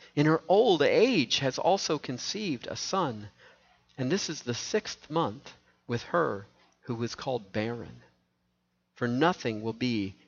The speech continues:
impossible with God." Gabriel uses language that's akin to when the, the,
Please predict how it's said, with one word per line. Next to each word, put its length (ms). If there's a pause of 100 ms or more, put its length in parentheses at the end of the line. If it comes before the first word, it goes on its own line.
impossible 840 (340)
with 180
God." 360 (1700)
Gabriel 440
uses 600
language 500
that's 360
akin 460
to 360 (280)
when 460 (1000)
the, 100 (180)
the, 160